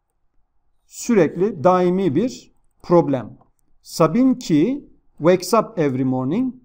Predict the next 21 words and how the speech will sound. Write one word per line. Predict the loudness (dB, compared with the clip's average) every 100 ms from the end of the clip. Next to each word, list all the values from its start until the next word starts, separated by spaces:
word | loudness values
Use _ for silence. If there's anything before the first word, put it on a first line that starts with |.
| _ _
her | -2 -2
sabah | -2 -2 -4 -6 _
uyanan, | 0 2 2 0 -2 -4 -10 -20 _ _ -6
uyanan | -2 0 0 0 0 -4
kısmı | -8 -8
şurası | -6 -4 -4 -6 -4
Sabine | -2 0 -2
için. | -4 -6 -6 -8 _ _ _ _ _ _ _ _ -6
Ne | 0 2
yaparaktan | 2 2 2 0 -4 -4
uyanıyor? | -4 -2 -4 -6
Thinking, | -4 0 0 -2 -8 -8
düşünerekten | -6 -2 2 2 2 -6
uyanıyor. | -10 -12 -16 -20 -20 _ _ _ _ _ _ _ _ _ _ _
Wake | -2 4 4 2 -2
up, | -2 -12 _ -20 -20 _ _
thinking. | 0 0 0 -6 -14 -20 _ _ _ _ _ _ _ _
Düşünerekten | -8 -2 0 0 -2 -6
uyanıyor. | -6 -4 -4 -6 -10 -20 _ _ -6
Arkasından | -4 -2 -2 -2 -2
cümle. | 0 -2 -2 -4 -8